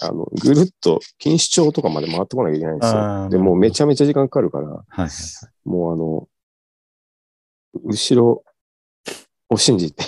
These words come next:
Speaker 1: <laughs> あ-、当たってくれるなっていう気持ちで行くしかないっていう。
Speaker 2: だからあれ、予習むちゃくちゃ大事ですよね。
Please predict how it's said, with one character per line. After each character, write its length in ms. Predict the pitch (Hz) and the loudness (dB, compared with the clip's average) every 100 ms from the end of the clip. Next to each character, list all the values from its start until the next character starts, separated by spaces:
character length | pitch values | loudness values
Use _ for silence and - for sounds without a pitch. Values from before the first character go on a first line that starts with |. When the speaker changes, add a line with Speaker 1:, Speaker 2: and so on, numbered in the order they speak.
| - - - | -14 -20 -12
Speaker 1:
<laughs> 840 | - 147 - - 95 - 165 - | -4 -2 -2 -4 -4 -4 -6 -4
あ-、 120 | 104 - - | -6 -8 -8
当 60 | - | -4
た 100 | 127 | -2
っ 20 | 123 | -2
て 180 | - | -6
く 100 | - | -2
れ 100 | 113 | 2
る 80 | 110 | 4
な 100 | 95 | 2
っ 20 | |
て 160 | - - | -4 -8
い 40 | |
う 20 | - | -8
気 60 | - - - - - | -12 -20 -20 -20 -18
持 60 | - | -18
ち 160 | - - | -14 -10
で 100 | - | -8
行 60 | |
く 80 | - | -6
し 100 | - | -6
か 100 | - | -6
な 140 | 80 | -6
い 40 | 73 | -6
っ 20 | |
て 140 | - | -6
い 40 | - | -18
う。 880 | - - - - - - _ _ 90 | -20 -14 -8 -6 -8 -12 _ _ -6
Speaker 2:
だ 80 | |
か 100 | 85 | -4
ら 120 | 82 80 | -2 -2
あ 60 | |
れ、 120 | 82 | -2
予 160 | 80 85 | -2 0
習 280 | - - 185 | 0 0 0
む 180 | 156 101 | 0 0
ち 100 | 139 | -2
ゃ 40 | |
く 60 | - | 0
ち 60 | |
ゃ 40 | 123 | 0
大 200 | 131 127 | 2 2
事 80 | |
で 80 | 110 | 0
す 140 | - - | -6 -14
よ 60 | - | -10
ね。 220 | 78 | -10